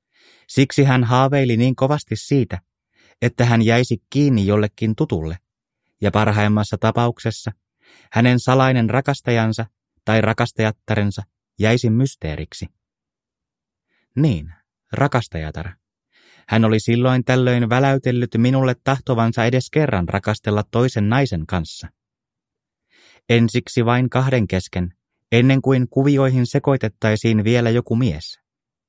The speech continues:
Hän oli hyvin hyväsydäminen ja elegantti nainen himoineen, eroottisine unelmineen ja kiehtovine fantasioineen,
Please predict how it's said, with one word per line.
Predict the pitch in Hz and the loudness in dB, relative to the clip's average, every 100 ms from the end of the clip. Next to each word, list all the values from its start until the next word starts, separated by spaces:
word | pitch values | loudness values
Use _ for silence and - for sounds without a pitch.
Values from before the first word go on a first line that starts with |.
| _ _ _ _ _ _ _ _ _ _ - | _ _ _ _ _ _ _ _ _ _ 0
Hän | 120 | 2
oli | 156 151 | 4 4
hyvin | 160 170 156 131 | 4 2 2 2
hyväsydäminen | 170 165 - 139 101 98 98 95 98 | 0 0 0 0 2 2 0 0 -2
ja | 101 98 | -2 0
elegantti | 117 120 117 117 - 107 | 2 2 0 -2 -2 0
nainen | 107 123 113 | 2 2 0
himoineen, | 104 131 123 92 87 85 87 _ _ _ _ - | 0 0 0 0 0 -2 -6 _ _ _ _ 0
eroottisine | 110 104 104 - 101 - 104 98 | 2 2 0 -2 -6 -2 0 0
unelmineen | 107 117 113 110 107 104 104 _ _ _ - | 0 0 2 0 0 -2 -4 _ _ _ -4
ja | 104 | -2
kiehtovine | 117 123 127 131 123 113 - | 2 2 2 0 0 0 0
fantasioineen, | 127 139 131 87 80 80 80 80 | 0 0 -2 -2 -4 -4 -4 -6